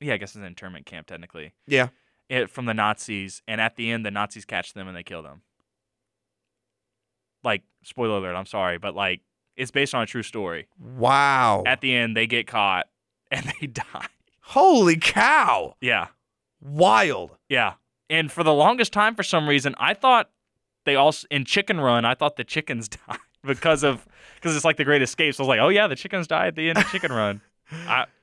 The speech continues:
Speaker 1: it's not true, though.
Speaker 2: Chicken Run's a great movie.
Speaker 1: I watched Wallace and Gromit Were Rabbit the other day.
Speaker 2: Great, great movie.
Speaker 1: Great movie.
Speaker 2: Anyway.
Speaker 1: Uh, I have some other notable movies where the villain won that we're not gonna talk about, but we can just mention.
Speaker 2: We can touch on a few. Yeah, go ahead.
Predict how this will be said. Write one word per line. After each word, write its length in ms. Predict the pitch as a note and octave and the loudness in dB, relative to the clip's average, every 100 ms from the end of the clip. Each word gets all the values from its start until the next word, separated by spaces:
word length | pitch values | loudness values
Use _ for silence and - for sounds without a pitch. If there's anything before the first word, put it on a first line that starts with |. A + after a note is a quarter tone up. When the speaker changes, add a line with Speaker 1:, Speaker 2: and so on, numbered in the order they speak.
| _ | _
Speaker 1:
it's 120 | - G#2+ | -12 -4
not 160 | D#3 | -4
true, 140 | - C#3 | -2 0
though. 60 | |
Speaker 2:
Chicken 220 | C3+ C#4+ | 2 2
Run's 180 | F4+ G#3 | 2 2
a 60 | C3+ | 0
great 400 | C3+ C3+ C3 A#2 | -2 2 4 2
movie. 340 | A#2 G#2+ G2+ | 0 0 0
Speaker 1:
I 120 | A#2+ | 0
watched 280 | G#3+ B3+ B3 | 2 2 2
Wallace 220 | G3 G3 | 2 0
and 100 | G3 | 2
Gromit 340 | F3 F3 F3 D#3+ _ | 2 2 2 0 _
Were 280 | C3+ B2+ F#3 | -2 2 4
Rabbit 320 | D3 A2+ G#2+ | 4 2 0
the 80 | A2+ | -2
other 160 | G#2 G2+ | -2 -2
day. 400 | G2+ F#2 E2+ G2+ C#3+ | -2 -2 -4 -10 -8
Speaker 2:
Great, 640 | D3+ C#3+ C#3+ C#3+ C#3+ - | -2 2 4 4 0 -8
great 320 | C3+ B2+ A#2+ | 0 2 2
movie. 260 | A2 G#2+ E3 | 0 0 0
Speaker 1:
Great 80 | F#3+ | 0
movie. 320 | F3+ A2+ C2 _ _ _ - | -4 -6 -12 _ _ _ -2
Speaker 2:
Anyway. 220 | G#3+ E3+ | 2 4
Speaker 1:
Uh, 40 | E3 | 4
I 140 | E3 | 4
have 140 | G3+ | 2
some 120 | G#3 G3 | 0 2
other 440 | F#3+ G3+ G3 F3+ | 2 4 4 2
notable 680 | D3 D3+ D#3 D#3 C#3+ C#3 C3 | 2 4 4 4 6 6 4
movies 320 | B2 C3+ C3 | 2 0 0
where 80 | B2+ | 0
the 100 | A#2+ | -2
villain 300 | A2+ A2+ G#2+ | -2 -2 -2
won 360 | G#2 G2+ G2 G#2 - | -2 -4 -6 -10 -4
that 120 | C3+ | 0
we're 80 | C#3+ | 0
not 120 | E3 | 0
gonna 140 | E3 | -4
talk 240 | C#3 C#3+ C3+ | -2 -2 -2
about, 240 | A#2+ G#2 | 0 0
but 80 | A2 | -2
we 100 | A#2 | -8
can 100 | B2 | -8
just 120 | G#2+ | -10
mention. 120 | A#2 A#2 | -4 -2
Speaker 2:
We 40 | |
can 80 | F#3 | 0
touch 220 | E3+ D#3 | 0 2
on 140 | D3 A#2 | 2 0
a 40 | |
few. 120 | B2+ B2+ | -2 -4
Yeah, 200 | G3+ A3+ | -2 2
go 100 | G#3+ | 4
ahead. 220 | F#3+ | 4